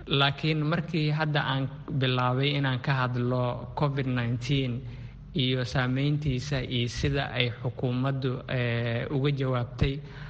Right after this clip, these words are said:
ayaa waxaa muuqata in la dhibsaday. Eh, intaa keliya ma ahan in la dhibsaday, weliba,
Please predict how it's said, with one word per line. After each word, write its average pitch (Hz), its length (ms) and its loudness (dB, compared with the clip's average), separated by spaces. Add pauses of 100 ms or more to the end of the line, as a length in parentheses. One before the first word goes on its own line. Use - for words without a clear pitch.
(260)
ayaa 135 220 4
waxaa 143 240 2
muuqata 127 640 0 (300)
in 147 140 2 (140)
la 131 100 2
dhibsaday. 127 680 0 (920)
Eh, 131 500 2
intaa 160 260 2
keliya 147 400 2
ma 147 140 2
ahan 139 280 2
in 147 140 2
la 139 120 0
dhibsaday, 131 600 0
weliba, 131 440 0